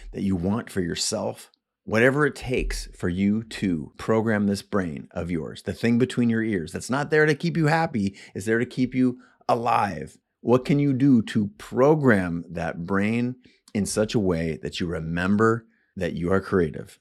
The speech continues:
that you own the labels that you want and not the ones that you don't, the ones that you give to yourself, not the ones that others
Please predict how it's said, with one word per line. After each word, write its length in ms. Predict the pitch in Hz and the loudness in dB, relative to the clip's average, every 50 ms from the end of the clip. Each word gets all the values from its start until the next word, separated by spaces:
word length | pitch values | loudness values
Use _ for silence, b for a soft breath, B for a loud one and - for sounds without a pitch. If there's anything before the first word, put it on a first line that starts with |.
| _ _ | _ _
that 180 | - 87 - 76 | -10 -8 -8 -6
you 380 | 85 95 101 107 107 - - - | -4 -2 -2 -2 -2 -4 -4 0
own 500 | 107 110 120 127 131 135 131 135 127 - | 2 4 4 6 6 4 4 2 0 -2
the 100 | - 92 | -4 -4
labels 420 | 92 92 101 101 98 90 98 87 | -2 0 0 0 0 -2 -4 -4
that 160 | - - 92 - | -4 -4 -4 -2
you 180 | 110 113 135 | 0 0 0
want 480 | 135 123 117 147 190 196 147 85 - - | 0 0 0 2 2 2 0 0 -4 -8
and 200 | - 82 85 90 | -8 -6 -4 -4
not 260 | 98 104 123 - - | -4 -4 -6 -6 -4
the 80 | - 110 | -4 -4
ones 300 | 101 98 104 104 98 104 | -2 -2 -2 -4 -2 -4
that 180 | 98 95 - | -6 -6 -6
you 60 | 95 | -6
don't, 280 | 92 87 90 82 76 - | -6 -4 -4 -6 -6 -6
the 80 | 90 90 | -6 -4
ones 260 | 95 107 113 107 101 | -2 -2 -2 -2 -2
that 160 | 107 92 - | -2 -2 -2
you 300 | 90 90 113 143 170 180 | -4 -4 0 2 2 2
give 300 | 156 127 147 143 127 - | 2 2 2 2 2 0
to 100 | - 143 | -2 0
yourself, 600 | 127 123 117 110 - - 143 131 117 - - - b b b b b b | 2 2 2 0 0 0 0 0 0 -2 -4 -8 b b b b b b
not 320 | 101 95 90 98 98 - | -4 -2 -2 -4 -4 -2
the 80 | 107 98 | -2 0
ones 360 | 92 92 92 92 95 85 92 | 0 0 0 -2 -2 -2 -2
that 180 | 95 - - | -2 -2 -2
others 500 | - - 95 92 95 90 87 82 - - | -2 -2 0 2 2 2 0 -2 -4 -8